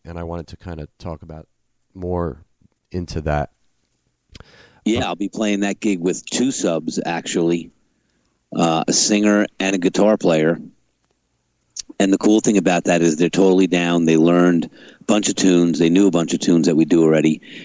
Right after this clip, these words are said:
Speaker 2: And then we, you know, we, we pulled a bunch of tunes off of their set list, uh, to add into the repertoire. So it'll be a fun night because it'll be, you know, probably fifteen songs that we normally wouldn't do between, you know, learning a bunch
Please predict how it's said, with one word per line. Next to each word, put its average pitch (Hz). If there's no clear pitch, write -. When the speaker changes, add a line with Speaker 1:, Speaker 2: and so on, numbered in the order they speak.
Speaker 2:
And 98
then 113
we, 127
you 127
know, 107
we, 107
we 113
pulled 110
a 98
bunch 104
of -
tunes 110
off 98
of 82
their 117
set 82
list, 78
uh, 80
to -
add 95
into 85
the 80
repertoire. 82
So 110
it'll 110
be 120
a -
fun 117
night 113
because 85
it'll 82
be, 87
you 127
know, 82
probably 95
fifteen 101
songs 92
that 80
we 87
normally 90
wouldn't 90
do 82
between, 85
you 107
know, 82
learning 92
a 87
bunch 87